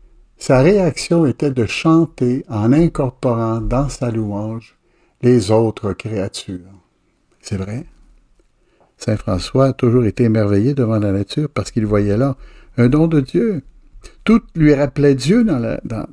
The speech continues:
dans, dans la nature. Et avec la nature, il se rapprochait de Dieu. Plus loin,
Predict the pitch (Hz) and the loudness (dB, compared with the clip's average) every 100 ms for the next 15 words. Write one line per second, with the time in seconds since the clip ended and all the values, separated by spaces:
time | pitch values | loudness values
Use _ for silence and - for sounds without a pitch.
0 | - 107 - - 98 98 101 104 - - | -6 -6 -6 -8 -4 -4 -4 -6 -8 -4
1 | 107 113 _ _ _ - 123 143 180 180 | -4 -6 _ _ _ 2 4 4 4 4
2 | 160 143 - 226 240 131 - 120 175 - | 4 2 0 0 2 0 2 2 0 0
3 | 170 - 185 160 120 98 101 98 110 - | -2 0 0 2 -2 -4 -6 -6 -8 -12
4 | _ _ _ _ _ - 113 107 110 135 | _ _ _ _ _ -2 2 2 2 2